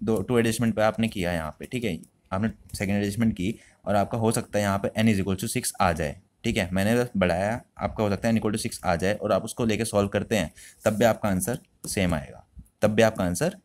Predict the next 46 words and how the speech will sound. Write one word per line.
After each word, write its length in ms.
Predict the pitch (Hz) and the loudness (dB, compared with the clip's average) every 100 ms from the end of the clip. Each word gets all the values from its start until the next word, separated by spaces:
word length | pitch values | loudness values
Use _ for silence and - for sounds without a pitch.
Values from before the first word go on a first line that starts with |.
| - | -2
same 180 | 90 76 | -2 -2
आएगा, 160 | 76 | -4
ठीक 140 | 80 139 | -4 -4
है, 60 | |
कोई 180 | - 110 | 0 0
difference 340 | 98 98 101 - | 0 0 -2 -2
नहीं 100 | 82 | -4
आएगा, 260 | 80 107 - _ _ _ _ - | -4 -6 -8 _ _ _ _ -6
बस 180 | 95 104 | -2 0
मैंने 160 | 107 98 | 0 0
आपको 220 | 101 151 | 0 -4
दिखाने 380 | 107 101 92 90 | -6 -4 -2 -2
के 80 | 98 | -2
लिए 120 | 160 | -4
किया 240 | - 67 | -6 -10
है। 200 | - _ _ 139 | -10 _ _ -6
ठीक 80 | |
है, 80 | 131 | -6
तो 320 | 101 _ - | -6 _ -14
इसका 160 | 95 104 | -6 -4
answer 220 | 95 101 | -2 -2
हम 100 | 101 | -4
check 220 | 98 98 | -4 -4
कर 80 | 104 | -2
लेते 200 | 101 104 | 0 -2
हैं 80 | 107 | -4
एक 60 | 110 | -6
बार 200 | 151 - - | -8 -10 -6
मैथ 140 | 90 92 | -4 -4
से। 240 | - 165 - - - - _ - - - - - - - | -6 -8 -12 -20 -20 -20 _ -16 -14 -8 -6 -6 -8 -8
जो 220 | - 90 92 | -6 -2 0
हमारा 380 | 90 101 107 - _ - _ _ _ _ _ - | 0 -4 -6 -14 _ -20 _ _ _ _ _ -8
ये 100 | 90 | -6
था, 240 | 87 139 - - 87 | -4 -8 -10 -12 -8
ये 160 | 80 | -6
रहा, 160 | 64 - _ _ _ | -8 -16 _ _ _
थ्री 160 | - 107 | 0 2
ज़ीरो 220 | 95 98 | 2 0
फ़ाइव 280 | 113 98 101 | 0 -2 -2
जो 120 | 98 | -2
है 40 | 98 | 0
हमारा 160 | 113 | 0
maximum 520 | 123 85 - 90 73 64 | 0 0 -4 -4 -4 -6
है, 80 | |
ठीक 220 | - 135 | -8 -6
है, 60 | 131 | -6